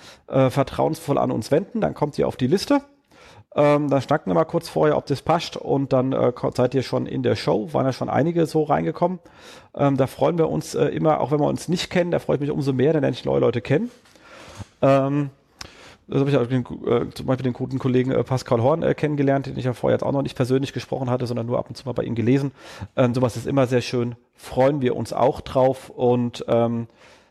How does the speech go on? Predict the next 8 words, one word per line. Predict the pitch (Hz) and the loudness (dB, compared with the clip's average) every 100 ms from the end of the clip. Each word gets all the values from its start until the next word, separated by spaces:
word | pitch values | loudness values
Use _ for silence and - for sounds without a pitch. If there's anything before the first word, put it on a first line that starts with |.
| _ | _
wenn | 117 123 | 0 2
wir | 120 123 | 4 2
uns | 120 - | 0 -2
auf, | - 117 117 - | 0 0 0 -2
ähm, | 120 123 | -2 -2
Konferenzen | - 120 113 117 117 113 | -2 -2 0 -2 -4 -4
sehen, | 110 110 110 _ _ _ - | 0 0 -2 _ _ _ -2
einfach | 107 113 113 104 - | -2 0 0 -2 -4